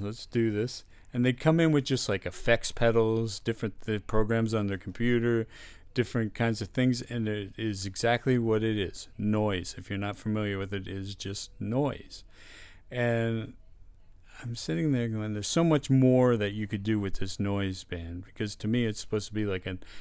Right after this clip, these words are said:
avant-garde, artsy kind of thing. It's not, you know, it's not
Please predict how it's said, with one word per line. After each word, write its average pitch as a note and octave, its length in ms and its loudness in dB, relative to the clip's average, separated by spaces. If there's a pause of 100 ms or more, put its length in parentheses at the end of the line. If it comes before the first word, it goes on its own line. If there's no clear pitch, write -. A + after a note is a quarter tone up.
(220)
avant-garde, G#2+ 1080 2 (400)
artsy A2+ 420 -2
kind G2+ 380 -2
of F#2+ 160 -8 (200)
thing. F3+ 440 0
It's - 360 -10
not, A2 260 -2
you A#2 140 -4
know, G#2 180 -2
it's G#2 180 -6
not A2+ 280 0